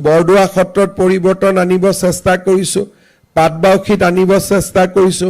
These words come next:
মধুপুৰত আনিব চেষ্টা কৰিছোঁ, কিন্তু নশ বাইছখন সত্ৰলৈ এখন চৰকাৰে পৰিৱৰ্তন অনাটো এক হিমালয় সদৃশ কাম। কাৰণ সত্ৰত ভকতৰ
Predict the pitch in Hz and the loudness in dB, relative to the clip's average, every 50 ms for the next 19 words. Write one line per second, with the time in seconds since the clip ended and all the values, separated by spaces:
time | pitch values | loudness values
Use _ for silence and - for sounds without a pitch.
0 | 170 156 151 151 151 180 202 202 196 190 202 202 190 196 190 185 190 190 185 202 | -2 -2 -2 0 0 0 0 2 2 2 2 2 2 2 0 0 0 0 2 0
1 | 190 196 - 185 180 - - 190 185 185 185 185 180 180 185 180 - 190 196 196 | 0 0 0 -2 -2 -2 0 0 0 0 2 2 2 2 2 0 0 -2 -2 -2
2 | - _ _ _ _ _ _ _ _ _ _ _ - 262 247 254 262 277 277 254 | -4 _ _ _ _ _ _ _ _ _ _ _ -2 -2 -2 -2 -2 0 0 2
3 | 214 185 170 175 190 220 233 240 214 - 220 254 302 277 220 160 143 160 170 190 | 2 2 2 4 4 4 2 2 0 0 0 0 0 0 0 -2 0 0 2 0
4 | 214 214 - - - - - 185 156 127 123 - _ _ _ _ _ _ _ _ | 0 -2 -4 -8 -8 -6 -4 -4 -4 -4 -8 -12 _ _ _ _ _ _ _ _
5 | _ - - 180 190 185 - - - 233 233 220 190 156 120 - - - _ _ | _ -6 -4 -4 -4 -4 -6 -4 0 2 2 4 2 2 0 -2 -6 -18 _ _
6 | _ _ _ _ _ _ _ - 180 202 196 202 - - 247 269 277 294 262 - | _ _ _ _ _ _ _ -2 -2 -2 -2 -4 -2 0 0 2 0 0 -4 -4
7 | - 202 185 185 208 208 208 - 226 220 226 247 254 254 - 220 180 180 190 202 | -2 0 2 4 2 2 0 0 0 2 2 0 0 -2 -2 0 0 0 0 0
8 | 180 202 202 196 202 - 208 202 196 180 170 165 170 180 175 - 190 202 240 262 | 0 0 0 0 0 -2 -2 0 0 -2 -2 0 -2 -2 -2 0 0 0 0 -2
9 | - - - _ _ _ _ _ - 196 220 180 131 - - 165 180 190 190 196 | -4 -12 -20 _ _ _ _ _ -2 -2 -2 -2 -2 -2 -2 0 0 2 2 4
10 | 202 196 190 - - 160 143 127 117 123 131 120 - - - 76 - - _ _ | 2 2 0 0 -4 -6 -6 -6 -6 -6 -6 -6 -8 -10 -14 -16 -16 -18 _ _
11 | _ _ _ _ _ _ _ _ - 247 269 302 302 240 - - 208 202 208 - | _ _ _ _ _ _ _ _ 0 0 0 0 -2 -4 -2 0 0 0 -2 -2
12 | - 247 277 294 262 220 143 - 151 165 - - 226 233 254 254 - 269 285 | -2 0 0 0 -2 -4 -4 -4 -4 -6 -4 -2 -2 -2 -2 0 0 0 0